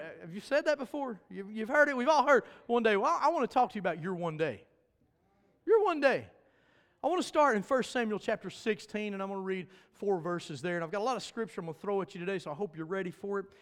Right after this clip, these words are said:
But in First Samuel chapter sixteen, beginning with verse ten, and this is, um, when Samuel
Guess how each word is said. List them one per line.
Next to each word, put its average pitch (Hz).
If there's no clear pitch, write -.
But 220
in 214
First 285
Samuel 277
chapter 226
sixteen, 214
beginning 233
with 202
verse 190
ten, 170
and 208
this 339
is, 220
um, 190
when 214
Samuel 214